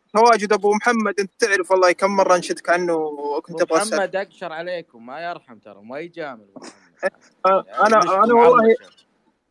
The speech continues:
Speaker 1: أنا والله أبو محمد عشان تكون في الصورة، أنا سبق أخوكم الصغير ناشد الشريف يوسف وناشد، آه، الأستاذ سلطان،
Speaker 2: أبو
Speaker 1: والله يجزاهم
Speaker 2: فهد
Speaker 1: خير.
Speaker 2: لين شوي، أبو
Speaker 1: استجابوا.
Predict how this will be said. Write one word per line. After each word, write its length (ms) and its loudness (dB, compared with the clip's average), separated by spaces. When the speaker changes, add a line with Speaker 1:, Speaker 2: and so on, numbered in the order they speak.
Speaker 1:
أنا 140 2
والله 140 6
أبو 140 0
محمد 320 -2
عشان 180 -2
تكون 220 -4
في 60 -12
الصورة، 460 -2
أنا 140 0
سبق 420 -2
أخوكم 600 -2
الصغير 400 -4
ناشد 380 0
الشريف 500 -2
يوسف 380 -2
وناشد، 360 -2
آه، 880 -2
الأستاذ 320 0
سلطان، 560 -2
Speaker 2:
أبو 140 -4
Speaker 1:
والله 360 2
يجزاهم 300 0
Speaker 2:
فهد 120 -6
Speaker 1:
خير. 240 0
Speaker 2:
لين 500 -10
شوي، 180 -20
أبو 80 0
Speaker 1:
استجابوا. 260 2